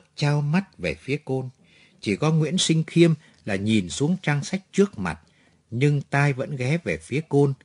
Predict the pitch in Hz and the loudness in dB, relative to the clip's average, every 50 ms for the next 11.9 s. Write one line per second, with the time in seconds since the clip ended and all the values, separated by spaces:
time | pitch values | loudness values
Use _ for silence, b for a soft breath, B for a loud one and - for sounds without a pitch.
0 | _ _ _ _ _ _ _ _ _ _ _ _ - 143 147 143 143 131 117 87 | _ _ _ _ _ _ _ _ _ _ _ _ 4 4 4 4 4 0 -4 -4
1 | 82 - _ - - - - 151 170 - _ - 110 87 80 69 67 - 107 110 | -6 -6 _ -12 -10 -8 -6 -6 -6 -6 _ -4 -4 -4 -4 -8 -8 -4 -4 -2
2 | 117 135 175 196 - _ _ _ _ _ _ _ _ _ _ _ _ _ _ _ | -2 -2 -4 -8 -10 _ _ _ _ _ _ _ _ _ _ _ _ _ _ _
3 | _ _ _ b b b b b b b b b b b b b b - 165 175 | _ _ _ b b b b b b b b b b b b b b 6 6 8
4 | 175 165 - - 175 170 175 165 160 131 104 92 95 110 120 113 95 82 110 - | 6 4 4 6 6 8 8 8 6 4 2 0 0 2 2 2 0 -6 -12 -6
5 | - 131 135 151 185 208 202 - - 120 110 104 92 90 85 82 73 69 - - | -2 0 2 4 4 2 0 -2 -2 0 0 0 0 -2 -4 -6 -8 -8 -4 0
6 | 147 156 156 156 156 156 - - 127 123 131 147 175 190 - _ _ _ b b | 2 2 2 2 -2 -4 -2 2 2 4 4 4 2 0 -6 _ _ _ b b
7 | b b b b b b b _ - 151 175 196 - - 113 120 120 143 170 196 | b b b b b b b _ 0 0 0 0 0 -4 -2 -2 -2 0 0 0
8 | 180 139 123 135 143 151 156 147 139 151 156 151 156 147 123 - - - 127 120 | 0 0 0 2 2 2 2 2 2 0 2 2 2 0 0 -2 -4 0 0 0
9 | 104 85 - - - - 92 90 92 - - 165 156 139 139 143 139 135 135 _ | 0 0 -4 -10 -14 -10 -8 -8 -6 -6 -4 -4 -2 0 2 0 0 0 -4 _
10 | _ _ _ _ _ _ _ _ _ _ _ _ _ _ _ _ _ _ _ _ | _ _ _ _ _ _ _ _ _ _ _ _ _ _ _ _ _ _ _ _
11 | _ _ _ _ _ _ _ _ _ _ _ - 85 87 95 117 139 175 | _ _ _ _ _ _ _ _ _ _ _ -14 -10 -6 -2 0 0 0